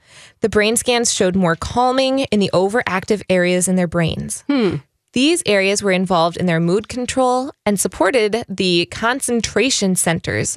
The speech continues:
Speaker 1: of their brain.
Speaker 2: Wow.
Speaker 1: That is pretty impressive.
Speaker 2: So actually those foods and the omega-threes helped to let these kids focus.
Speaker 1: Yes, which is important for them when they're sitting in their classroom.
Speaker 2: Classroom. So,
Speaker 1: Yeah.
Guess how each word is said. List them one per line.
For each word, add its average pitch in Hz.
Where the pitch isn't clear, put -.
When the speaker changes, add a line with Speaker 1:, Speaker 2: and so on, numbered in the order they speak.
Speaker 1:
of 170
their 175
brain. -
Speaker 2:
Wow. 214
Speaker 1:
That 208
is 311
pretty 185
impressive. -
Speaker 2:
So 202
actually 233
those 196
foods 165
and 175
the 185
omega-threes 175
helped -
to 175
let 202
these 196
kids 185
focus. -
Speaker 1:
Yes, -
which 233
is 240
important 214
for 226
them 175
when 196
they're 180
sitting -
in 180
their 226
classroom. -
Speaker 2:
Classroom. 214
So, -
Speaker 1:
Yeah. 165